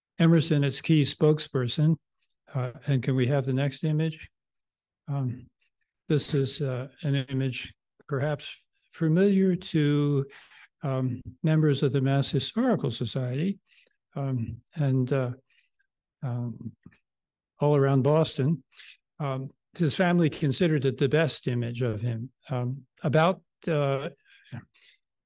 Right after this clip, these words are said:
eighteen fifty-five, eighteen fifty-four, about the time that Walden was published, um, this picture was taken. Um, so Emerson is the catalyst of transcendentalism,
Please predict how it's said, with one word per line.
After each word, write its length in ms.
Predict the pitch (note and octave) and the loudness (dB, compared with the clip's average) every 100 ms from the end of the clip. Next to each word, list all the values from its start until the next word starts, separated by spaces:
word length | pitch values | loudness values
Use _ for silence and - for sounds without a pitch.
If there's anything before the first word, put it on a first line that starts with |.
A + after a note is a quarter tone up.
| _ _ | _ _
eighteen 340 | E3 E3 F#3+ D#3 | 0 2 2 4
fifty-five, 1300 | F3 F3 F3 - - _ F3 D#3+ E3 F3+ G3 G3 | 2 2 0 0 -14 _ -2 2 2 2 4 2
eighteen 260 | E3+ D#3+ F3+ | 2 0 0
fifty-four, 600 | D#3 D#3 F3 - D#3 E3 | 0 0 -2 0 -2 0
about 240 | C#3+ D3+ | 0 0
the 80 | D#3 | 0
time 240 | E3+ D#3+ D#3+ | 0 0 2
that 100 | D#3 | 2
Walden 340 | D3+ D3+ C3 | 2 2 0
was 160 | A#2+ - | -2 -4
published, 640 | - B2 B2 B2 - - | -6 -4 -4 -6 -8 -8
um, 460 | E3+ B2+ A#2+ A2+ A2+ C3 _ | -4 -2 -2 -4 -6 -12 _
this 320 | D3+ B2+ - - - | -2 -2 -6 -12 -4
picture 300 | D3+ - C3+ | -4 -2 -2
was 180 | B2 | -2
taken. 480 | - C3 B2+ C#3 B2+ - _ _ _ _ _ _ _ _ _ D3+ | -2 -2 -2 -2 -4 -4 _ _ _ _ _ _ _ _ _ -2
Um, 480 | C3+ B2+ C3+ - - _ - - _ _ _ _ _ _ _ _ _ _ - _ - | 0 0 -2 -6 -20 _ -20 -20 _ _ _ _ _ _ _ _ _ _ -20 _ -4
so 460 | - E3 C#3+ B2+ - - _ _ _ _ _ - | 2 4 4 0 -6 -18 _ _ _ _ _ 0
Emerson 400 | F#3 F#3 - F3 | 4 6 6 4
is 140 | D3+ | 4
the 80 | - | 0
catalyst 560 | B2+ E3 D#3 D#3 D3 - | 0 0 2 2 0 -2
of 140 | C3 | -4
transcendentalism, 960 | - C#3+ C#3 D3 C3+ C#3+ D3 C3+ C#3+ | -2 -2 0 0 0 2 2 2 0